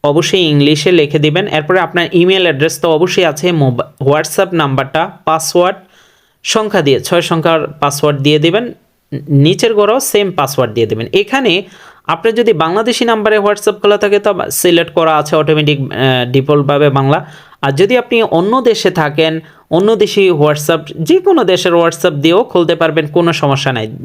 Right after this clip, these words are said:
তো প্রথমে নাম, এরপরে আপনার ইমেইল অ্যাড্রেসটা দিয়ে দিবেন। এরপরে আপনি যদি WhatsApp বিদেশি নাম্বারে দিতে চান, প্রথমে কান্ট্রিটা কিন্তু সিলেক্ট করে নিতে হবে।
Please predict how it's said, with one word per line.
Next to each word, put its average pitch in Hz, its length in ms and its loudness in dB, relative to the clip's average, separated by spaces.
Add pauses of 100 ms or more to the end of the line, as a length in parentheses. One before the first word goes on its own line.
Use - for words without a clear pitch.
(800)
তো 180 320 4
প্রথমে 226 360 0
নাম, 185 360 0
এরপরে 160 560 2 (460)
আপনার 139 260 -2
ইমেইল 160 320 2
অ্যাড্রেসটা 147 480 0
দিয়ে 151 220 4
দিবেন। 165 340 0 (1080)
এরপরে 196 520 0 (100)
আপনি 151 280 -2
যদি 226 400 2 (100)
WhatsApp 165 400 0
বিদেশি 160 440 0
নাম্বারে 151 360 0
দিতে 139 280 0
চান, 220 200 -2
প্রথমে 180 380 0
কান্ট্রিটা 180 560 -2
কিন্তু 185 240 0
সিলেক্ট 139 360 0
করে 123 200 2
নিতে 120 220 -2
হবে। 110 240 -2